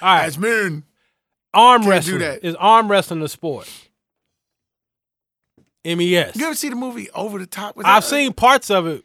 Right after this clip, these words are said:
Speaker 1: and it was very hype at the end. It's like, "Come on, Dad!" <laughs> And he would put his hat backwards
Speaker 2: You
Speaker 1: and
Speaker 2: know
Speaker 1: he would
Speaker 2: how
Speaker 1: switch.
Speaker 2: disappointed I'd be if my dad was a champion arm
Speaker 1: Arm
Speaker 2: wrestler?
Speaker 1: wrestler.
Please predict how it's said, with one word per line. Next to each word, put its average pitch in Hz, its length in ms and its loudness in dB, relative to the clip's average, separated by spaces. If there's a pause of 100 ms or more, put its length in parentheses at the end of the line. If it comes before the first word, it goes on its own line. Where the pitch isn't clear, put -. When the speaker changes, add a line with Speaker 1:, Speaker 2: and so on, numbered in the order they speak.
(120)
Speaker 1:
and 185 240 0
it 175 160 -2
was 160 200 -6
very 233 320 -4
hype 175 340 -2 (120)
at 165 180 -10
the 147 60 -14
end. 160 460 -10
It's 208 80 -18
like, 349 120 -12
"Come 554 120 2
on, 466 220 6
Dad!" 403 440 4 (260)
<laughs> - 100 -20 (500)
And 147 120 -6
he 185 120 -2
would 180 180 -4
put 202 140 2
his 151 80 -6
hat 208 260 0
backwards 208 360 0
Speaker 2:
You 320 60 -2
Speaker 1:
and 349 60 -2
Speaker 2:
know - 60 -2
Speaker 1:
he 330 60 -2
would 339 40 0
Speaker 2:
how 294 60 -4
Speaker 1:
switch. 214 140 -2
Speaker 2:
disappointed 190 520 -6
I'd 180 220 -6
be 170 240 -6
if 131 80 -10
my 156 160 -8
dad 147 260 -6
was 123 200 -12
a - 260 -16
champion 143 680 -12 (1120)
arm 156 260 -6
Speaker 1:
Arm 151 80 -8
Speaker 2:
wrestler? 151 340 -6
Speaker 1:
wrestler. 143 160 -18